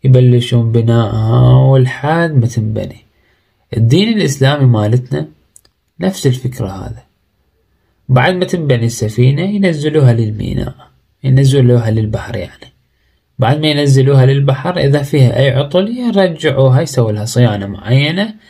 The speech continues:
وراح يرجعوها تبحر بالبحر". تمام؟ تمام. قال لي: "الدين الإسلامي مالتنا نفس السفينة هاي، لازم تبلش، آه، تبني نفسك، تتقرب من روح الله،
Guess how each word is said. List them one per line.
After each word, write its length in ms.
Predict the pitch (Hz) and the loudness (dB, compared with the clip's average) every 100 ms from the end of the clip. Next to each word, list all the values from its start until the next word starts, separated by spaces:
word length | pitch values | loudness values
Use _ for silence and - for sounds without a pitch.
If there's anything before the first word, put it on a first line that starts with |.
| _ - | _ -4
وراح 240 | 170 131 | 0 2
يرجعوها 540 | 180 131 123 110 127 143 | 2 0 2 2 0 0
تبحر 360 | 120 - 120 | -4 -8 -10
بالبحر". 460 | 101 92 - - - _ _ _ _ _ _ _ _ _ _ _ _ _ _ _ _ _ _ | -10 -12 -16 -20 -20 _ _ _ _ _ _ _ _ _ _ _ _ _ _ _ _ _ _
تمام؟ 420 | - 131 147 160 - _ _ _ _ _ | 0 2 2 -4 -14 _ _ _ _ _
تمام. 280 | - 80 - _ _ _ _ _ _ _ - _ _ _ _ _ _ _ _ _ 131 | -20 -18 -18 _ _ _ _ _ _ _ -20 _ _ _ _ _ _ _ _ _ 0
قال 160 | 120 | 2
لي: 240 | 117 90 107 | 0 -2 0
"الدين 280 | 123 175 | 2 2
الإسلامي 500 | 180 143 139 151 160 | 2 0 0 -2 -2
مالتنا 380 | 147 143 139 214 | 0 -2 -2 -2
نفس 220 | 202 202 | -2 -2
السفينة 640 | 131 - 107 101 98 98 95 | -6 -2 -4 -4 -6 -8 -10
هاي، 80 | 113 _ _ _ _ _ _ _ _ _ _ - | -12 _ _ _ _ _ _ _ _ _ _ -2
لازم 380 | 131 135 131 123 | 2 4 4 4
تبلش، 680 | - 131 127 117 - - | 4 2 2 0 -4 -8
آه، 340 | - - - - - | -4 -4 -6 -8 -2
تبني 320 | 135 127 123 | -2 2 2
نفسك، 540 | 120 120 - 107 101 - | 2 0 -2 -10 -10 -16
تتقرب 600 | - - - 117 113 101 | -20 -20 -4 -2 0 -2
من 100 | 101 | -4
روح 340 | 101 104 - | -4 -6 -4
الله، 420 | 101 95 98 113 | -6 -4 -6 -8